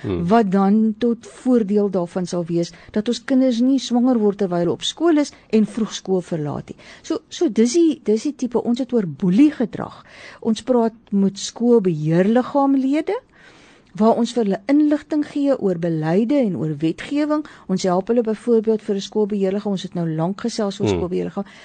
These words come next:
Speaker 2: Oor hoe, hoe formuleer ek 'n beleid vir my skool oor boelie?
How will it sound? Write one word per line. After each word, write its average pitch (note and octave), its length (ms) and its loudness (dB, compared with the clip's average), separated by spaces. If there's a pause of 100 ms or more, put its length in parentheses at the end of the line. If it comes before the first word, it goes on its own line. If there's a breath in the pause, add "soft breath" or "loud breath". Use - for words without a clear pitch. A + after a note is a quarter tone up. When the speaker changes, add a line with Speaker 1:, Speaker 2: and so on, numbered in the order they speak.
(200 loud breath)
Speaker 2:
Oor C#4 160 4
hoe, B3+ 300 2
hoe C#4 240 0
formuleer B3 640 4
ek - 240 -2
'n A3 60 -2
beleid E3+ 380 0
vir G3+ 140 -4
my F#3 160 0
skool G3+ 500 0
oor F#3 160 0
boelie? D3 400 -8